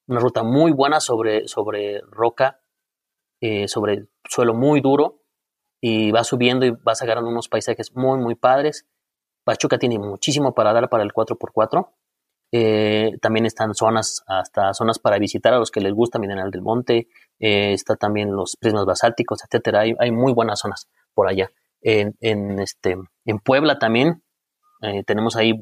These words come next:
buenos amigos en Puebla también con los clubes de Chinagües cuatro por cuatro. Eh, es zona muy húmeda, también ahí por donde está, este, Zacatlán de las Manzanas y por donde está, este, Chinahuapan,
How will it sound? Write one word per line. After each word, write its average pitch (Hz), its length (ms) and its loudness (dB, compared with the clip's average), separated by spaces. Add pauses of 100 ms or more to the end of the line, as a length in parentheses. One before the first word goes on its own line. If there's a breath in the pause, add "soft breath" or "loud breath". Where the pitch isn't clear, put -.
buenos 110 240 -2
amigos 107 300 -6
en 92 100 -10
Puebla 113 280 2
también 107 280 -6
con 107 140 -8
los 95 120 -10
clubes 107 260 -4
de 98 160 -6
Chinagües 113 520 0
cuatro 107 240 -6
por - 160 -10
cuatro. 131 380 0 (580 loud breath)
Eh, 101 460 -2 (160)
es 120 200 -6
zona 113 240 0
muy 113 220 0
húmeda, 151 420 0 (380)
también 110 300 -4
ahí 113 180 -2
por 107 220 -4
donde 98 160 -6
está, 104 360 -2 (540 loud breath)
este, - 220 -14
Zacatlán 117 420 0
de 113 60 2
las 101 140 0
Manzanas 117 520 0
y 110 60 -2
por 98 180 -2
donde 101 200 -4
está, 101 460 -2
este, 92 460 -8
Chinahuapan, 120 600 0